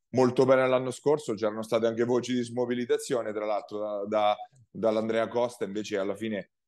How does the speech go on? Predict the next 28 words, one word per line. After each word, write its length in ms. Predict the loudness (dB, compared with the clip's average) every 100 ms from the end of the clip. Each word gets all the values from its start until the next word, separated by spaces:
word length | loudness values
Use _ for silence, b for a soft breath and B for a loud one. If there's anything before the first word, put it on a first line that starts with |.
| _
eh, 540 | -8 -4 -2 -2 -2 0
c'è 140 | 2
stato 240 | 4 4
soltanto 420 | 4 4 4 4 4
questo, 460 | 4 6 6 8
questo 260 | 6 4 2
avvicendamento, 800 | 2 2 2 2 0 0 0 0
le 100 | 0
altre 260 | -2 -6
sono 180 | -8 -8
state 480 | -4 -2 -2 -4 _ _ -10
un 100 | -8
po', 720 | 0 2 4 4 2 0 -4 -8
un 40 |
po' 140 | -10 -12
più 140 | -10
sonnacchiose. 840 | -6 -4 -2 -6 -2 -2 0 -2
C'è 100 | -6
stato 240 | -2 0 2
l'inserimento 720 | 0 -2 0 2 2 0 0
a 40 |
sorpresa 760 | -2 -2 -4 -4 -2 0 2 0
di 100 | 0
Piacenza, 560 | -2 -2 -2 -2 -2
che 60 | -2
ha 40 |
messo 260 | -2 -4 -4
dentro 440 | -2 -2 -2 -4